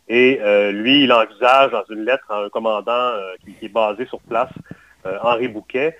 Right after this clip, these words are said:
de distribuer des couvertures infectées par la variole. Donc, lui, euh, il voit ça comme une possibilité. Euh, on, les, les, encore une fois, les, est-ce que ça a été fait à grande échelle ? Ça, c'est, ça reste, euh,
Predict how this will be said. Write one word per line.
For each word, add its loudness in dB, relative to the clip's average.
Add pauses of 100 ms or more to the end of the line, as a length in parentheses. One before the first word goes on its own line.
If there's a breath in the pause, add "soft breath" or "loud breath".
(260 soft breath)
de 0
distribuer -4
des -4
couvertures -2
infectées -4
par 2
la 4
variole. 0 (500 soft breath)
Donc, 0
lui, -2
euh, 0
il -14
voit 0
ça -2
comme -2
une -6
possibilité. -4 (500 soft breath)
Euh, 4
on, -6
les, 0
les, 2
encore 4
une 2
fois, 4
les, 2
est-ce -4
que -10
ça 2
a 6
été -2
fait 0
à 2
grande 2
échelle ? -2 (100)
Ça, -4
c'est, -8
ça -6
reste, -2 (140)
euh, -8